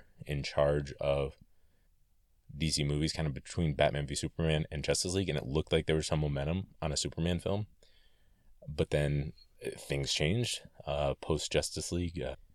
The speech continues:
you know, Toby Emmerich came in as, as a big exec at W B in the meantime there. Walter Amato took over in early twenty eighteen for D C Films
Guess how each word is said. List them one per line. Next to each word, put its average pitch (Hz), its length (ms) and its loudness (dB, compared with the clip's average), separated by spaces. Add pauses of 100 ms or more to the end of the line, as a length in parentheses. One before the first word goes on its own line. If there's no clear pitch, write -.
(340)
you 120 60 -8
know, 113 120 -6
Toby 95 280 10
Emmerich 87 260 8
came 87 240 4
in 90 320 2
as, 76 360 -2
as 78 180 -4
a 73 60 -2
big 76 320 -2 (420)
exec 76 480 4 (140)
at 73 280 -2
W 73 240 4
B 71 200 0
in 71 80 -2
the 69 80 -4
meantime 76 380 0
there. 73 240 -2 (500)
Walter - 260 6
Amato 76 320 4
took 76 240 -2
over 73 240 2
in 73 80 0
early 73 240 4
twenty 73 260 0
eighteen 73 280 -2
for 73 100 -4
D 73 180 -4
C 71 180 -2
Films 71 300 -2